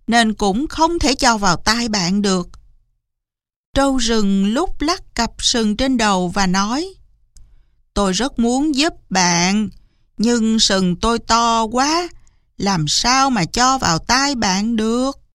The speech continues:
Giữa lúc muôn thú đang bối rối,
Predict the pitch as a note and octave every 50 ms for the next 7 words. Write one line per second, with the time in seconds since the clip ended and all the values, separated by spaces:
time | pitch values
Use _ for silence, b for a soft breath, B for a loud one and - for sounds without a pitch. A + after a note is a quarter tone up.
0 | _ _ _ _ _ _ _ _ _ _ _ _ _ _ _ _ _ _ - G3
1 | A#3 A#3 G#3+ G3+ G#3+ C4+ D4 D#4+ F4+ G4 G4 - - - A#3+ A#3+ B3+ C4 C4 C4
2 | A#3+ A#3 A#3+ - - C4+ C#4 D4+ E4 F#4+ F#4 A#3+ B3+ B3+ A#3+ A3+ A3 A3+ G#3+ A3+
3 | A#3+ B3+ C#4 D#4+ F#4 G4 F4+ - C4+ B3+ B3+ C4 C#4+ E4+ F#4+